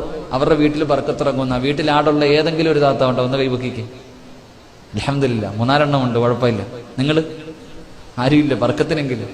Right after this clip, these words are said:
അൽഹംദുലില്ലാ, അള്ളാഹു ചെയ്യുമാറാകട്ടെ. രണ്ട്, വദ്ദീഖു ഫിദ്ദാരി ഫീഹിന്ന ബർക്ക. ആരുടെ വീട്ടിലാണോ കോഴിയുള്ളത് അവൻ്റെ വീട്ടിൽ ബർക്കത്തിറങ്ങുമെന്ന് നബിയന റസൂലുള്ളാഹി.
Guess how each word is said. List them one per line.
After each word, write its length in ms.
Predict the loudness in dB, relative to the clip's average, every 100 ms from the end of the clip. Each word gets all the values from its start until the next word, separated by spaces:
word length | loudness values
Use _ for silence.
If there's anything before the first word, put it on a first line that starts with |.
| -10
അൽഹംദുലില്ലാ, 480 | -6 -2 -2 -4
അള്ളാഹു 380 | -6 -2 0 2
ചെയ്യുമാറാകട്ടെ. 760 | 2 0 0 0 0 -2 -4 -6 -10 -16 -18 -10 0
രണ്ട്, 380 | 2 4 2 2 0 -8 -10 -12 -16 -18 -18 -20 -20 -20 0
വദ്ദീഖു 560 | 2 4 4 4 4 2
ഫിദ്ദാരി 520 | 2 2 4 4 4
ഫീഹിന്ന 420 | 0 0 0 0
ബർക്ക. 340 | 0 0 2 2
ആരുടെ 380 | 2 2 4 2
വീട്ടിലാണോ 600 | 2 0 0 2 0 2
കോഴിയുള്ളത് 600 | 6 6 6 2 2 2
അവൻ്റെ 200 | 2 2
വീട്ടിൽ 280 | 2 2 0
ബർക്കത്തിറങ്ങുമെന്ന് 720 | 0 0 0 0 0 0 -2
നബിയന 360 | 0 0 0 0
റസൂലുള്ളാഹി. 840 | -2 -2 -2 0 2 6 4 4